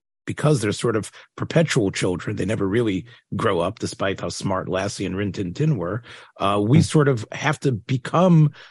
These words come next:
Speaker 1: their parent and their doctor, and we have to sort of guide them throughout their lives to the food that's best for them.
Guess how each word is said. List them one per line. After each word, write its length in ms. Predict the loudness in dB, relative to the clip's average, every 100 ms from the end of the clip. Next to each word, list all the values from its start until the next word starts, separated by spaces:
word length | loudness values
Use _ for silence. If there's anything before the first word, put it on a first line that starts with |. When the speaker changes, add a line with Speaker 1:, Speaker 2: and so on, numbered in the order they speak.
| _
Speaker 1:
their 540 | -12 -2 2 4 2 0 -8 -14 -6
parent 500 | 0 2 2 0 -2
and 120 | -2
their 120 | -2
doctor, 640 | 0 0 0 0 0 0 -6 -20 -8
and 220 | -2 0
we 100 | 2
have 120 | 0 -2
to 100 | -4
sort 220 | -2 -2
of 200 | -2 -2
guide 380 | 0 2 4 2
them 400 | -2 -6 -8 -10 _ _ -2
throughout 380 | 0 4 2
their 160 | 2 0
lives 540 | 2 0 0 -2 -4 -8
to 100 | -6
the 80 |
food 540 | -6 -2 0 2 0 -2 -12 _ _
that's 280 | -6 -4 -2
best 340 | 2 2 2
for 240 | 2 4
them. 240 | 2 -2